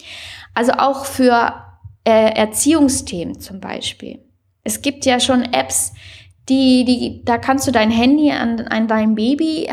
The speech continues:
halten, wenn's schreit, und dann übersetzt es dir,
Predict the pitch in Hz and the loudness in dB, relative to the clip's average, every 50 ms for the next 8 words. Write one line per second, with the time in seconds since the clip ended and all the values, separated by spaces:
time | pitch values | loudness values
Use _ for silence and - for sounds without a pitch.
0 | 247 - 269 277 302 320 320 302 285 254 226 233 240 240 - - - - - 190 | -4 -2 0 0 0 -2 0 0 0 0 0 -2 -4 -4 -4 -6 -6 -6 -4 -2
1 | 202 214 240 254 - 466 - - - - 247 240 247 254 254 254 277 254 254 254 | 0 0 2 0 0 -2 -6 -8 -6 -4 0 0 0 0 -2 -2 -2 0 2 2
2 | 254 247 233 247 269 339 339 - - - - - - - 233 233 226 - - - | 2 2 2 2 0 0 -2 -2 -6 -6 -6 -6 -4 0 0 2 2 2 0 0
3 | - - 202 202 202 196 196 208 240 302 381 - | -4 -8 -4 0 2 2 2 2 2 0 -2 -6